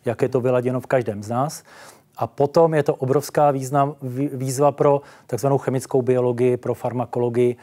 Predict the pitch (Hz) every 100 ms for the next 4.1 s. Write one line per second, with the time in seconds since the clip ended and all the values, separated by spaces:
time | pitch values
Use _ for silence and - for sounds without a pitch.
0 | - _ 120 127 143 - 127 135 123 135
1 | 139 127 120 113 - - - 127 135 -
2 | - 135 135 - - - 127 127 127 131
3 | - 135 127 - - 113 - 127 107 107
4 | -